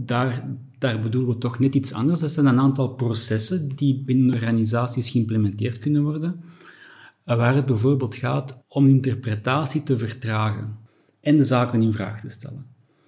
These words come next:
Ehm, als we beslissingen nemen,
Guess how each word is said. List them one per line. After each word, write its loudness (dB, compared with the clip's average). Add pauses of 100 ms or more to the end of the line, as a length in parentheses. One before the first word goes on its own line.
(340)
Ehm, -8 (460)
als -2
we -2
beslissingen 2
nemen, 0